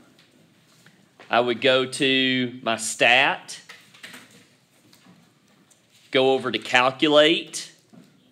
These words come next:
scroll down to number ten or zero, which says exponential regression, and that's the one I would pick to come up with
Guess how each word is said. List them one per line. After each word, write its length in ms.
scroll 360
down 260
to 120
number 300
ten 520
or 140
zero, 600
which 260
says 640
exponential 760
regression, 1000
and 120
that's 220
the 100
one 240
I 120
would 180
pick 540
to 120
come 360
up 340
with 500